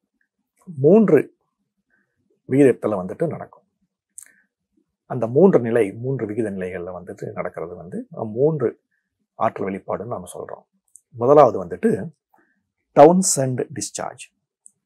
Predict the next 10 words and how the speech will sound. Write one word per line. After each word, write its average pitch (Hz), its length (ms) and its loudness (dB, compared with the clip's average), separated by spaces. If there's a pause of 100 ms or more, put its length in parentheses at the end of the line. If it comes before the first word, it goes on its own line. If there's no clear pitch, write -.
(600)
டவுன்சென்ட்ங்கிறது 110 600 -4
வந்து 113 300 -8
அந்த 95 160 -6
விஞ்ஞானி, 98 640 -8
அந்த 95 460 -10
முதல் 113 400 -6
அந்த 98 200 -8
ஆற்றல் 90 320 -8
வெளிப்பாடை 95 340 -8
கண்டுபிடிச்சவர். - 640 -18